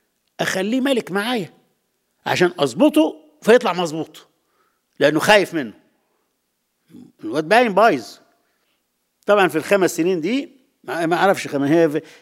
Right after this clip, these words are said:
حس-، حسبت لي ده خمس سنين يعني. في الخمس سنين دي، ومذكورة برضه في كتاب تفسير خمس سنين، كان الواد مؤدب جدًا، مش حاجة خالص. "ماذا تريد يا أبي؟" لما هو خايف يشيل الملك. <laughs> "أريد كذا."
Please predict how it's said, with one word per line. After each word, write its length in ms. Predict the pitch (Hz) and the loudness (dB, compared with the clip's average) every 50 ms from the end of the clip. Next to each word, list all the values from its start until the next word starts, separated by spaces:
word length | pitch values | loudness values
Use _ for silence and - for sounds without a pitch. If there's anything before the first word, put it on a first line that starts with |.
| _ | _
حس-، 640 | - - 165 165 160 - 185 170 147 143 - - - | -6 -2 0 0 0 0 -4 -4 -4 -6 -10 -14 -16
حسبت 480 | - - 196 233 - - 165 156 151 156 | -6 -2 0 0 0 0 -2 -2 -2 0
لي 80 | 165 | 0
ده 80 | 147 147 | 0 0
خمس 320 | - 147 139 131 120 - | 0 0 -2 -2 -2 -4
سنين 280 | - 135 127 123 104 98 | -2 -2 -2 -2 -2 -6
يعني. 180 | 95 90 - _ _ _ _ _ _ _ - - _ _ | -10 -16 -20 _ _ _ _ _ _ _ -20 -20 _ _
في 100 | - 151 | -12 -10
الخمس 400 | 135 - 185 196 190 175 143 - | -4 0 0 2 2 2 0 -2
سنين 240 | - 151 175 180 165 | -2 -2 -2 -2 -2
دي، 220 | 160 190 214 202 | -2 -2 -2 -2
ومذكورة 500 | 175 160 156 156 175 240 - - 233 175 | -4 -4 -2 -2 -2 -2 0 0 0 2
برضه 240 | 156 170 165 147 127 | 2 2 0 -2 -4
في 60 | 117 | -8
كتاب 200 | - 131 151 143 | -8 -6 -6 -6
تفسير 280 | 147 - 120 - 156 139 | -6 -8 -10 -8 -8 -8
خمس 300 | - 139 127 123 120 - | -8 -8 -10 -10 -10 -12
سنين، 200 | - 110 104 - _ _ _ _ _ - - - - - _ _ _ _ - _ _ _ _ _ _ _ _ _ _ _ - | -14 -16 -18 -18 _ _ _ _ _ -20 -20 -20 -20 -20 _ _ _ _ -20 _ _ _ _ _ _ _ _ _ _ _ -8
كان 240 | - 160 175 170 160 | -4 -2 -2 -2 -2
الواد 260 | 143 151 170 156 135 | -2 -2 -4 -4 -6
مؤدب 380 | 160 160 165 - - 156 160 - 202 | -8 -12 -12 -12 -12 -16 -16 -14 -16
جدًا، 260 | 202 - - 180 165 _ _ _ _ _ _ - | -16 -16 -18 -20 -20 _ _ _ _ _ _ -20
مش 120 | 170 - | -18 -18
حاجة 120 | - 190 | -16 -16
خالص. 420 | - - - 156 - - - _ _ _ _ _ _ _ _ _ _ _ _ _ _ _ _ _ | -16 -18 -20 -20 -20 -20 -20 _ _ _ _ _ _ _ _ _ _ _ _ _ _ _ _ _
"ماذا 200 | 185 190 185 185 | -6 -4 -4 -4
تريد 360 | 160 - 170 160 175 170 139 131 | -6 -4 -4 -4 -4 -4 -6 -8
يا 140 | 143 - | -10 -12
أبي؟" 100 | 120 - _ _ _ _ _ _ _ _ _ _ _ _ _ _ _ _ - | -14 -20 _ _ _ _ _ _ _ _ _ _ _ _ _ _ _ _ -14
لما 160 | 151 143 139 | -12 -12 -10
هو 40 | 127 | -10
خايف 220 | - - 170 139 147 | -8 -8 -8 -8 -8
يشيل 200 | 143 - 202 185 | -8 -8 -6 -6
الملك. 460 | 165 165 175 208 - - - - _ _ _ _ _ | -6 -4 -6 -6 -6 -8 -12 -14 _ _ _ _ _
<laughs> 320 | _ _ _ _ _ - | _ _ _ _ _ -12
"أريد 220 | 175 185 180 185 - | -10 -10 -10 -12 -14
كذا." 220 | - 156 - - | -16 -16 -16 -18